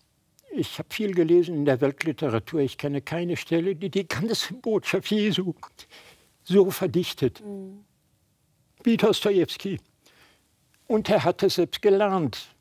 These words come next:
Speaker 1: im Ostrog. Er hat darüber nachgedacht, dem Idioten schon, wie ungerecht die Strafen von Menschen sind.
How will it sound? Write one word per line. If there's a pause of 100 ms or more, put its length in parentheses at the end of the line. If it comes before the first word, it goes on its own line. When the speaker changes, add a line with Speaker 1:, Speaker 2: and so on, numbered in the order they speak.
(240)
Speaker 1:
im
Ostrog. (1000)
Er
hat
darüber
nachgedacht,
dem
Idioten
schon,
wie
ungerecht
die
Strafen
von
Menschen
sind.